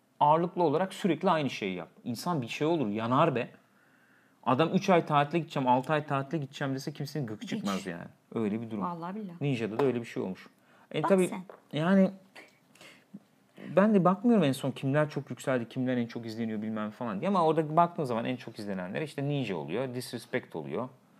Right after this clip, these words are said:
Speaker 1: Ee, Team The Tatman var, o izleniyor
Speaker 2: Hmm.
Speaker 1: mesela.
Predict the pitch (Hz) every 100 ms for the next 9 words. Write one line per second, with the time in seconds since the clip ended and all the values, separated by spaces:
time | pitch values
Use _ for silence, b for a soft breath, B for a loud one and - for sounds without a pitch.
0 | b b b b b b b _ 120 104
1 | 98 98 95 95 95 98 - 135 127 107
2 | 123 127 139 127 110 95 90 85 87 101
3 | 104 95 82 226 220 175 - - -